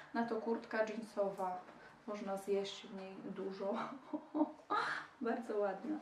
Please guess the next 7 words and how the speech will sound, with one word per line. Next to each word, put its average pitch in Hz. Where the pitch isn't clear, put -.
Dobra, 202
i -
to 233
wszystko, 233
jeśli 196
chodzi. 190
Czekajcie, 202